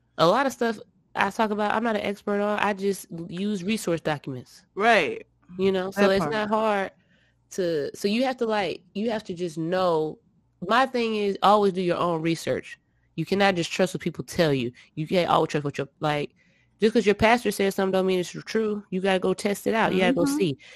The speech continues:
Speaker 1: Just 'cause your professor tell you something, that don't mean it's true.
Speaker 2: Yep. The Bible
Speaker 1: What
Speaker 2: says test every spirit,
Speaker 1: my
Speaker 2: not
Speaker 1: old
Speaker 2: just the ones
Speaker 1: pastor
Speaker 2: that,
Speaker 1: Yeah,
Speaker 2: that you
Speaker 1: my
Speaker 2: don't like.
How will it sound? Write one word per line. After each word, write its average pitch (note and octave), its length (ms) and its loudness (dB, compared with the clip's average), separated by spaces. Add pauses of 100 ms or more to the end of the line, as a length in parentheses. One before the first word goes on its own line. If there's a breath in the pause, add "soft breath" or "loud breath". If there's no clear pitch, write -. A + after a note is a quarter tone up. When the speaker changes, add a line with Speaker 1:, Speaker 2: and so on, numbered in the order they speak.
Speaker 1:
Just F#3+ 120 2
'cause G3+ 100 8
your G3 100 6
professor A3+ 440 -2
tell F3+ 160 2
you F3 120 2
something, E3+ 340 -2 (480)
that F3+ 100 4
don't F#3 120 2
mean F3+ 120 2
it's E3+ 100 -4
true. F3 200 0 (400 soft breath)
Speaker 2:
Yep. G3+ 300 -4 (140)
The E3 140 -6
Bible E3+ 240 4
Speaker 1:
What A3+ 200 6
Speaker 2:
says - 20 -10
test - 300 -4
every D#3+ 320 0
spirit, D3 520 -4 (120)
Speaker 1:
my F#3 260 -2
Speaker 2:
not A3 280 6
Speaker 1:
old - 0 -
Speaker 2:
just A#3 220 4
the G#3+ 100 2
ones F3 320 0
Speaker 1:
pastor F3+ 80 -2
Speaker 2:
that, D3+ 220 -4 (1080)
Speaker 1:
Yeah, D#3+ 360 -4
Speaker 2:
that - 100 -8
you D#3+ 60 -8
Speaker 1:
my D#3+ 80 -2
Speaker 2:
don't D#3+ 100 -2
like. D#3 320 -2